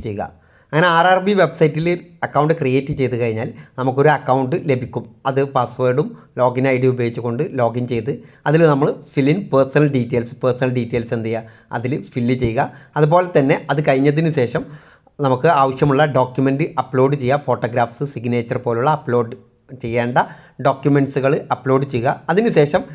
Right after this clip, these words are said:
ചെയ്യേണ്ടത് പേയ്മെന്റ് ഫീസ് അടക്കുക. അഞ്ഞൂറ് രൂപയാണ് ജനറൽ വിഭാഗത്തിന് ഫീസ് അടക്കേണ്ടത്. ഇരുന്നൂറ്റി അൻപത് രൂപയാണ് എസ് സി,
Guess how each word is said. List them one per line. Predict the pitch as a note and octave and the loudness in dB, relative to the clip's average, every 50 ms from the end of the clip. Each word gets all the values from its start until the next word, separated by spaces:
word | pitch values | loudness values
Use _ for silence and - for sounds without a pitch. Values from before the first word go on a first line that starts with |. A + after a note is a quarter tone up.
| - - _ _ - | -20 -20 _ _ 0
ചെയ്യേണ്ടത് | D3+ C#3+ C#3 D3 D3+ D3 C#3 C3+ B2 D#3 - - - - _ _ _ _ - | 2 4 4 4 4 4 2 2 0 0 -4 -4 -14 -20 _ _ _ _ 0
പേയ്മെന്റ് | - C#3+ D3+ D#3+ D#3 D#3 D#3 D3+ C#3+ B2+ A2 - | 2 2 4 4 4 4 4 4 2 0 -2 -2
ഫീസ് | C3+ C3 C3 C3 - E3+ D3 | 0 0 0 2 2 0 0
അടക്കുക. | B2 A#2 - A#2+ A#2 C#3+ - - - | 0 -2 -6 -2 -2 -2 -2 -2 -2
അഞ്ഞൂറ് | B2+ B2 C3+ D#3 D#3+ D3 | -2 2 2 4 4 4
രൂപയാണ് | B2+ A#2 B2 A#2+ A#2+ C3 D3+ C#3 B2 | 2 4 2 2 2 0 -2 -4 -4
ജനറൽ | B2 A2+ A#2+ C3 C3 C3 C3 C3 B2 | -4 -2 -2 -2 -4 -6 -10 -6 -6
വിഭാഗത്തിന് | A2+ A2 A#2+ A2+ G#2+ A#2 A2 - B2 C3 C3 | -2 0 0 0 0 -2 -6 -6 -6 -6 -6
ഫീസ് | - A2+ G#2+ G#2+ A2+ | -8 -10 -4 -4 -4
അടക്കേണ്ടത്. | A2 G#2+ - - A2+ G#2+ A2+ A2+ C#3 D3 D3 - - - - _ - - C#3+ | -4 -4 -6 -6 -6 -6 -4 -4 -4 -6 -6 -10 -20 -20 -20 _ -2 0 4
ഇരുന്നൂറ്റി | C#3+ D#3 D#3 E3+ F3+ E3 D#3 F#3+ F#3+ - D3 | 4 6 6 4 2 2 0 -2 -2 0 0
അൻപത് | C#3+ C#3 C#3+ D#3 E3+ F3 D#3 | 0 2 4 2 2 4 4
രൂപയാണ് | C#3+ A#2 B2+ B2 B2 C3+ D3 D3 - C3+ | 2 2 2 0 0 0 -4 -4 -4 -6
എസ് | A#2 - - | -6 -4 -2
സി, | D#3+ | 0